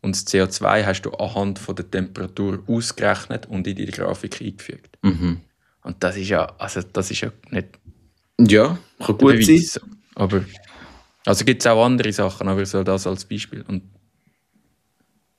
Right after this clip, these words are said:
Speaker 1: ja.
Speaker 2: Ja, aber es ist auch nicht so einfach. Man muss wirklich reintauchen und das wirklich so recht gut anschauen.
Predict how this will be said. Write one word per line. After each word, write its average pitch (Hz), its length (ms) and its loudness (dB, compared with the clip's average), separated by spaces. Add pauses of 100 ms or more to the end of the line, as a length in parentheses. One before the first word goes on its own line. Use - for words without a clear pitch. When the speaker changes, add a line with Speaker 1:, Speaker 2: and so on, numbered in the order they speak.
(520)
Speaker 1:
ja. - 160 -20 (300)
Speaker 2:
Ja, 110 220 8
aber 160 180 4
es 90 100 4
ist 98 140 2
auch 123 40 10
nicht 127 180 6
so 117 80 4
einfach. 113 360 4
Man 95 140 4
muss 98 140 8
wirklich 110 280 4 (100)
reintauchen 110 720 4
und 92 160 -2
das 98 180 -4
wirklich - 240 -2
so 98 320 -2 (880)
recht - 220 -2
gut - 220 2
anschauen. 98 680 2